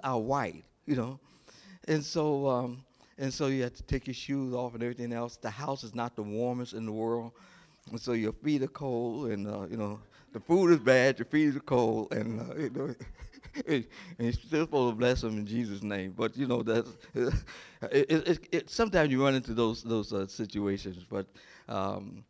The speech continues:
but given to hospitality, to make people feel at home, and that they don't stand in your house, standing at the door at ease, you know,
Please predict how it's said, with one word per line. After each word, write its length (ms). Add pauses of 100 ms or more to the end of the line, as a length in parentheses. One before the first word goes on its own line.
(220)
but 360
given 240
to 100
hospitality, 1080 (1500)
to 60
make 200 (180)
people 360 (180)
feel 520 (440)
at 140
home, 580 (580)
and 80
that 100
they 120
don't 200
stand 460
in 120
your 100
house, 520 (200)
standing 460
at 180
the 80
door 320
at 160
ease, 600 (960)
you 80
know, 220